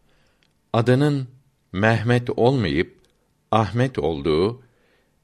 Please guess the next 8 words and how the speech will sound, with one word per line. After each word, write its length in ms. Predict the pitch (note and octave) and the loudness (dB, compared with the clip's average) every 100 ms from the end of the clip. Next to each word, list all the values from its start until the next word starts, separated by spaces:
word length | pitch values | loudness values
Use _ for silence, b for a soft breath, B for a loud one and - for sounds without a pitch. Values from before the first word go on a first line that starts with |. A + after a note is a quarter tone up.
| - | -2
Esmaül 600 | A2+ - C3 C#3 A#2+ G2+ | -2 -2 0 2 2 2
Müellif'in 680 | F#2+ F2+ F2+ F2+ - A#2+ | 0 0 0 -2 -2 -4
kitabında 560 | B2 A2 G#2 G2+ G2+ A2 | -4 -2 0 0 0 0
açıklanmaktadır. 1080 | F#2+ - - E2+ D2+ C2+ B1 - - A1 - _ _ _ _ _ _ _ _ _ | -2 -4 -4 -2 -2 -4 -8 -8 -8 -8 -12 _ _ _ _ _ _ _ _ _
Kamusül 800 | - G#2+ G#2+ B2 C3+ - F#2 E2+ | 0 2 2 2 -2 -2 0 2
Alem 460 | E2+ E2 F#2 G#2+ G2+ | 2 2 0 -2 -4
kitabında 640 | - - D#2 D#2+ D#2 G2 | -6 -4 -4 -4 -4 -2
da 180 | A#2 | -2